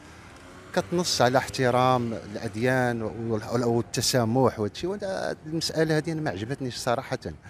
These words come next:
علاش بالضبط؟ أنا اللي كنتسائل فيه، علاش دائما القرآن هو المحط ديال الحريق؟ علاش مثلا الكتب الأخرى ما تحرقوهاش؟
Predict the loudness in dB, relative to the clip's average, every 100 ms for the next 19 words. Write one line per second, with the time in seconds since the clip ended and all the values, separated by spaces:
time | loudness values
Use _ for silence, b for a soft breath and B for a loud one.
0 | B B -2 4 6 6 4 -6 -4 -4
1 | -4 -4 -6 -6 -8 -4 -4 -4 -6 -4
2 | -2 -2 2 0 2 -2 -2 0 -2 0
3 | -2 0 -2 0 -2 -2 -6 -4 -4 -2
4 | -2 -2 -2 -10 -20 -20 b b b b
5 | b -6 -6 -6 -6 -6 -6 -8 -10 -10
6 | -10 -8 -8 -8 -10 -14 -14 -14 -12 -16